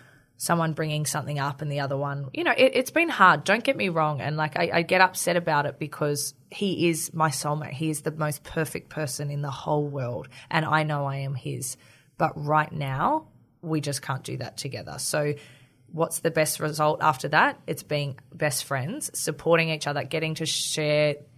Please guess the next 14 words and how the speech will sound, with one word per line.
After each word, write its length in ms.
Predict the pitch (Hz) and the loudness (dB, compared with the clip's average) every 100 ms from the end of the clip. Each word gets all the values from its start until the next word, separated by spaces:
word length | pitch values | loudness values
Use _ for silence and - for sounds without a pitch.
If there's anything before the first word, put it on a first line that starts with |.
| - | -12
the 100 | 156 | -8
beautiful 400 | 151 151 143 147 | -2 -2 -2 -4
parts 280 | 139 139 - | -2 -2 -2
of 120 | 143 | -6
life 280 | 131 131 135 | -4 -4 -6
together 440 | - 147 139 147 | -8 -4 -2 0
and, 200 | 143 139 - | -2 -2 -4
and 160 | 147 | -4
raise 260 | 143 139 139 | -2 -2 -2
our 120 | 139 | -4
family 640 | 135 135 139 147 117 143 202 - - - | -6 -4 -4 -4 -4 -6 -8 -14 -18 -6
as, 300 | 156 - - | -4 -4 -2
as 180 | 160 147 | -2 0
individuals. 800 | 160 160 170 202 143 127 131 | -2 -2 -6 -6 -6 -6 -8